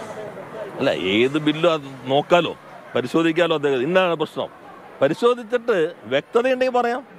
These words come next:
ഇത് ഭരണഘടനയ്ക്ക്, ഭരണഘടനയിൽ പിന്നെ പ-, പ്രിയാമ്പിളുമായി ബന്ധപ്പെട്ട് ആകെ ഭരണഘടനയിൽ ഇരുന്നൂറിൽ പറയുന്നത് ഹൈക്കോടതിയുടെ അധികാരങ്ങൾക്കകത്ത് എങ്ങാനും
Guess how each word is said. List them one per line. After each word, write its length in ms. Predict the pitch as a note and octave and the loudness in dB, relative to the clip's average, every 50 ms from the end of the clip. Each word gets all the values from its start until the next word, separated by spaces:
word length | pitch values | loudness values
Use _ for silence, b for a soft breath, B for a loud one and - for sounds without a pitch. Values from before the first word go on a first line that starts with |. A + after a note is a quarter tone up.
| - - - - D#3+ | -20 -10 -4 0 2
ഇത് 140 | F#3 A3 G#3+ G3+ F#3+ D#3 B2+ | 4 4 4 4 2 0 0
ഭരണഘടനയ്ക്ക്, 600 | D3+ E3+ F3+ F#3+ F#3+ F#3+ F#3 F3+ F3+ F3 E3 D#3+ D#3+ C#3 D3+ | 0 0 2 2 2 0 0 0 0 -2 -2 -2 -2 0 0
ഭരണഘടനയിൽ 580 | D3+ E3 G3+ A3 A3+ A#3+ A#3+ A#3+ A#3+ B3 A#3+ A#3+ A3+ F#3 F3+ E3+ - - - | 0 2 2 0 0 0 0 -2 -2 -2 -2 -4 -6 -8 -8 -10 -10 -6 -2
പിന്നെ 200 | F3+ F#3 G#3 A3+ G#3 | 0 0 2 2 2
പ-, 100 | G3+ F#3 - | 2 0 0
പ്രിയാമ്പിളുമായി 600 | - G3 A3 A#3 A#3+ A#3+ A#3 A#3 A#3 A3 G#3+ G3 F#3 | -2 0 2 4 2 2 2 0 0 0 0 2 0
ബന്ധപ്പെട്ട് 360 | F#3 F3 F3 E3 E3 E3 D3 C#3+ C3+ C#3 D3 | -2 -2 -2 -2 -2 -2 0 0 0 2 2
ആകെ 200 | F3 G3+ G3+ A3 G#3 | 2 2 0 0 0
ഭരണഘടനയിൽ 560 | G3 E3+ F3+ F#3 F3+ F3+ F3+ F3+ F3+ F3+ F3 E3 - B B B B B - C3 | 0 0 0 0 0 0 0 0 0 0 0 -2 -4 B B B B B -2 0
ഇരുന്നൂറിൽ 380 | C3 D#3+ F3 F3+ F3 F3 F3 D#3 D3+ | 2 2 2 2 2 2 2 0 0
പറയുന്നത് 420 | C#3+ C#3 C#3+ D3 C#3+ C3+ B2+ A2 G2 - - | 2 2 2 0 0 0 0 -2 0 2 2
ഹൈക്കോടതിയുടെ 840 | C#3 E3 F#3+ F3 - - G#3+ A3 G#3+ A3 G#3+ A3+ G#3+ G#3 G3 G3+ G3 F#3+ F3+ D#3 D3+ | 2 2 0 -2 0 0 2 2 2 0 0 0 0 2 2 2 2 2 0 -2 -2
അധികാരങ്ങൾക്കകത്ത് 960 | D3+ E3+ E3+ F3 F3 F3 F3 E3+ E3+ E3 E3 D#3 - E3+ D3+ D3 D3+ D3 - D3+ C#3 | 0 0 2 2 2 2 2 0 -2 -2 -4 -4 -2 -2 0 0 0 0 -2 -2 0
എങ്ങാനും 360 | C#3+ D#3 E3+ E3+ E3+ E3 C3 | 2 2 4 4 2 0 -4